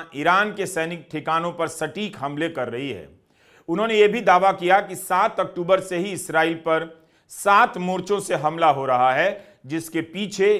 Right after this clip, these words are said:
ईरान और इलाके में मौजूद उसके दूसरे छद्म संगठन शामिल हैं, जिन्हें अंग्रेजी में प्रॉक्सीज कहा जाता है।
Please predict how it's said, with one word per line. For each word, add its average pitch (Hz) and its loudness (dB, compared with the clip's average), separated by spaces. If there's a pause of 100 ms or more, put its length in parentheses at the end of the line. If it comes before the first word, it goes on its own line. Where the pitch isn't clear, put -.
(100)
ईरान 185 2
और 151 -4
इलाके 170 2
में 185 -2
मौजूद 151 -2
उसके 170 -4 (400)
दूसरे 226 4
छद्म 190 0
संगठन 175 -4
शामिल 151 -2
हैं, 165 -4
जिन्हें 160 -4 (260)
अंग्रेजी 180 0
में 190 -4
प्रॉक्सीज 180 0
कहा 151 4
जाता 131 0
है। 87 -14